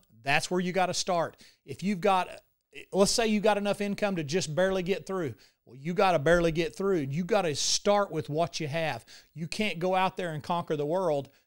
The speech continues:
on your very first step. You gotta do it step by step by step by step, baby steps, uh, Dave Ramsey would say. You just gotta do it a little bit at a time, a little bit at a time, until you keep growing, you keep renewing your mind. Romans twelve,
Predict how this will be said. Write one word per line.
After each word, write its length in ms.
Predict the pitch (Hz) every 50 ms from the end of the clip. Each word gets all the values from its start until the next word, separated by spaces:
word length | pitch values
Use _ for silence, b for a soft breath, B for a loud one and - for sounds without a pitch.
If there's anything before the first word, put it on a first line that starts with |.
| b _ _
on 180 | 156 147 151 151
your 100 | 143 143
very 220 | 139 156 156 147
first 300 | 127 - 156 147 143 -
step. 320 | - - 180 175 147 - -
You 100 | 156 156
gotta 220 | 151 165 160 156
do 160 | 151 156 143
it 100 | 135 -
step 400 | - - - - 185 180 180 -
by 140 | 160 156 139
step 340 | - - - 175 170 165 -
by 100 | 147 135
step 300 | - - - 170 151 135
by 100 | 143 143
step, 360 | - - - 147 131 123 123
baby 260 | 135 156 170 165 151
steps, 480 | 143 - - 147 131 117 - - - - b b b b b b b b
uh, 80 | 151 139
Dave 280 | 135 151 143 143 135
Ramsey 280 | 143 143 139 127 131 135
would 160 | 131 131 117
say. 300 | - - 147 127 120 - B B B B B
You 100 | 160 170
just 180 | 190 175 -
gotta 200 | - 190 170 165
do 120 | 156 170 160
it 60 | 143
a 60 | 127
little 320 | 147 156 165 175 185 185 170
bit 160 | 190 190 185
at 100 | 185 180
a 80 | 170
time, 400 | - - 170 156 156 135 123 113 -
a 60 | 113
little 280 | 131 151 170 196 196 190
bit 160 | 190 190 180
at 80 | 180 160
a 60 | 151
time, 380 | - - 160 151 143 123 123 117 b b b b b
until 320 | 165 151 135 - 180 165 151
you 360 | 147 147 156 156 135 131 131 -
keep 260 | - 196 180 143 143
growing, 640 | 127 135 156 165 165 160 170 180 170 165 151 139 135
you 100 | 135 131
keep 260 | - - 180 156 -
renewing 480 | 147 143 143 147 165 180 185 180 180 170
your 100 | 170 165
mind. 340 | 160 160 160 160 156 139 131
Romans 320 | 143 147 151 156 143 -
twelve, 440 | - - 180 180 170 160 135 B